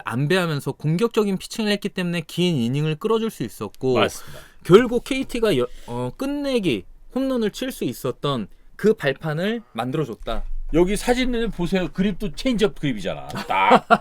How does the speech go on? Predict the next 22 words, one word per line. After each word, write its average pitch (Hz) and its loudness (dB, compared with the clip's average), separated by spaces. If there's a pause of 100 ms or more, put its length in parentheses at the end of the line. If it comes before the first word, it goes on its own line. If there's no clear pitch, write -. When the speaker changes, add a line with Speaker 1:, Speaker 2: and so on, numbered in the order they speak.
Speaker 1:
<laughs> - 0
Speaker 2:
정확하게 165 2
체인지업 170 2
그립이잖아요. 131 0 (480)
Speaker 1:
언더 196 6
투수로 139 -4
Speaker 2:
네. 73 -14 (320)
Speaker 1:
체인지업하고 233 0
싱커를 233 -2
가장 143 -6
잘 - -6
던졌던 147 -2
두 190 -2
명의 233 2
선수가 147 -4
기억나거든요. 104 -8
Speaker 2:
누구요? 160 8
Speaker 1:
한 285 -2
명이 226 2
조홍천 175 -2
투수 123 -10
코치님. - -4